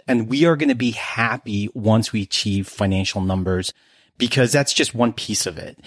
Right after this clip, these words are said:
And now I think through the pandemic and through what we've been through in the last two to three years, there is this big realization that there is more,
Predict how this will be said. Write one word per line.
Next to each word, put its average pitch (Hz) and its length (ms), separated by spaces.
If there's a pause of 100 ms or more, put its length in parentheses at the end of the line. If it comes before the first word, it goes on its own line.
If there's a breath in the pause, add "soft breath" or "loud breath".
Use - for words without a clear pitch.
(360 loud breath)
And 117 360
now 123 580
I 117 120
think 113 240
through 135 240
the 151 80
pandemic 107 640
and 98 140
through 120 120
what 120 140
we've 110 180
been 131 220
through 104 480 (100)
in 110 120
the 104 80
last 110 400
two 117 100
to 110 80
three 107 220
years, 135 500 (440 loud breath)
there 135 140
is 156 160
this 151 140
big 143 260
realization 110 840
that 123 180
there 123 160
is 117 200
more, 90 320